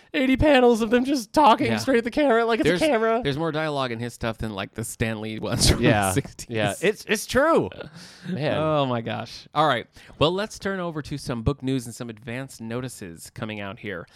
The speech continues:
Speaker 2: First up, uh, a character who's been in the news, I guess, quite a lot lately would be Jack Ryan. Uh, Jack Ryan is back with Mark Cameron's, uh, Tom Clancy's, that's a lot of names,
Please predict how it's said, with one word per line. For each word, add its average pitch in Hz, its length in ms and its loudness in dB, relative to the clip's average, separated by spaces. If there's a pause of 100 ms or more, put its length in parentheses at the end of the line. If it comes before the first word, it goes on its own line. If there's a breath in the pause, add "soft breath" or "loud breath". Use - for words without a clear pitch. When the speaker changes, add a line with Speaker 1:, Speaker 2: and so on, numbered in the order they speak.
(280 soft breath)
Speaker 2:
First 185 340 0
up, 123 400 -2
uh, 113 420 0
a 110 80 -10
character 156 400 0
who's 117 200 -6
been 117 480 -6 (100)
in 127 100 -4
the 113 80 -4
news, 117 380 -4
I 104 60 -6
guess, 113 180 -12
quite 117 220 -8
a 110 40 -8
lot 110 240 -8
lately 110 300 -10
would 110 160 -10
be 113 140 -6
Jack 113 240 -8
Ryan. 135 360 -4 (640 soft breath)
Uh, 117 220 -2
Jack 143 340 -4
Ryan 143 360 -6
is 117 160 -8
back 123 440 -4
with 117 340 -6
Mark 120 300 -4
Cameron's, 113 800 -8 (300 soft breath)
uh, 101 180 -6
Tom 170 220 -2
Clancy's, 143 500 -8
that's 104 140 -12
a 107 60 -12
lot 101 180 -8
of 98 60 -14
names, 101 220 -12